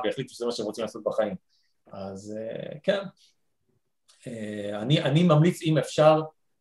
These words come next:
אם אתם לפני העבודה הראשונה, רק תלת,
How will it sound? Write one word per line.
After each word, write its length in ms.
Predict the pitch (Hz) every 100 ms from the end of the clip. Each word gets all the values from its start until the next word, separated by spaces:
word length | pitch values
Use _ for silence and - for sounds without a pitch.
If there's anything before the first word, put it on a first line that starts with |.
| _ _ _ _ _ _ _ -
אם 180 | 170 180
אתם 400 | 170 160 143 143
לפני 400 | 117 - 143 165
העבודה 380 | 160 156 160
הראשונה, 540 | 170 156 160 160 160 165 - _ _ _ _ -
רק 200 | 127 127
תלת, 260 | 110 95